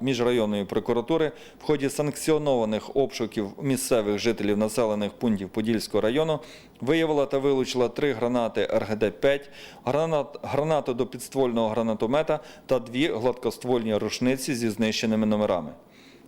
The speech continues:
Зброю, боєприпаси та власників помешкань доставлено до Подільського райвідділу поліції. І наостанок, користуючись нагодою, хотів би від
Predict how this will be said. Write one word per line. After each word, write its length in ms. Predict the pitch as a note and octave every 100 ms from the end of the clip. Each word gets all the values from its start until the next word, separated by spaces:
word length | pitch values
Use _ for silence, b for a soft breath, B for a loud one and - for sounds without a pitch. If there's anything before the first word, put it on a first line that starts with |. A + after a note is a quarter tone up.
| -
Зброю, 420 | A2 A2+ D#3+ D#3+ D3+
боєприпаси 680 | C#3+ C3+ B2+ A#2 B2+ -
та 120 | G#2+ A2+
власників 520 | G#2+ A2 A2 - F#3
помешкань 480 | G#2+ C3 D#3 D3+ D3 B B
доставлено 600 | - A#2 - C#3+ D3 C#3
до 200 | G#2+ A2+
Подільського 680 | A#2 C3+ B2+ A2+ A2 - C3 B B
райвідділу 720 | G2+ A2 A#2+ A2+ G#2+ A2 G2+ G#2 B B -
поліції. 520 | A#2+ G#2+ E2+ F2+ - B B B B B B B
І 80 | D3+
наостанок, 600 | D3 D3 - D#3 C#3 -
користуючись 600 | C3+ B2+ - B2+ A#2 A2
нагодою, 420 | B2 C3 B2+ B2
хотів 320 | A2 A2 A#2+ G#2
би 180 | A2
від 320 | G2+ G#2+ -